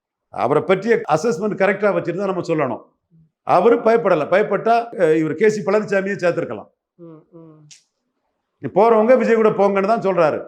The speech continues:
Speaker 1: நானும் விஜய்க்கு இருநூத்தி பத்து நாலு கேண்டிடேட் இல்லாததுனாலையும்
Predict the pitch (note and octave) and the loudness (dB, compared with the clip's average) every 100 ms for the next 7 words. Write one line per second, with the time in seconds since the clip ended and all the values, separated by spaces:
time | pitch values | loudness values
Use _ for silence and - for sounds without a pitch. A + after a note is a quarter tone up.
0 | - _ _ _ A2 D3 G#3 A3+ C4 D#4 | -16 _ _ _ -2 0 2 2 -2 -6
1 | - _ _ - F3+ A3+ F#3+ G#3+ G3+ A3+ | -14 _ _ -10 -8 -6 -4 -2 -2 -2
2 | - G#3 G3+ G3 E3+ F#3+ G3+ G3 E3+ D#3+ | -4 -4 -4 -4 -2 -2 -2 -2 0 0
3 | D3+ C#3 B2+ A2+ A#2+ F3 | 0 -2 -6 -6 -6 -6